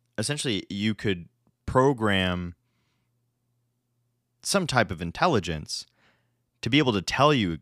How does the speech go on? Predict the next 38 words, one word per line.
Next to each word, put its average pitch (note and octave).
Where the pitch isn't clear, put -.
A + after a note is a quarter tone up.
what G2+
would E2+
happen, D#2+
to -
be A#2+
able B2
to G#2+
predict -
with G#2+
all B2+
of A2+
the G#2+
myriad A2
factors G#2
that -
could F2+
be F#2+
involved, E2+
a A2+
perfect -
sandbox -
where B2
you A#2+
could A#2+
actually C3
run A2
a B2+
simulation D2
like C#2
this. -
And B2
you B2
could B2+
actually B2+
see E3
what F2+
could -
happen. -